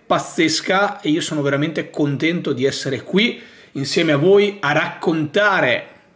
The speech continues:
quello che è stato il calciomercato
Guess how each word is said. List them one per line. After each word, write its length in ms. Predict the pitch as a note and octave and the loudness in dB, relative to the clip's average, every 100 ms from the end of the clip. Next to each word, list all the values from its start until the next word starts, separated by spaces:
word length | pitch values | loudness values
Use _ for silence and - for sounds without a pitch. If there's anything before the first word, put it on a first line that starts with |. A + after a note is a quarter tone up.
| - | -14
quello 280 | - C3+ C3+ | -4 -4 -2
che 100 | C#3+ | -4
è 20 | |
stato 580 | C3 D3 C#3+ C#3+ C#3 - - - - - - - _ - - - - - - - | -2 0 -2 0 -2 -2 -16 -20 -20 -20 -20 -20 _ -2 -2 -2 -8 -14 -18 -14
il 100 | C#3 | -6
calciomercato 880 | - F3 F3 D3+ G3+ G3+ G3+ G3+ - | -2 -2 -2 -2 -2 0 0 -2 -10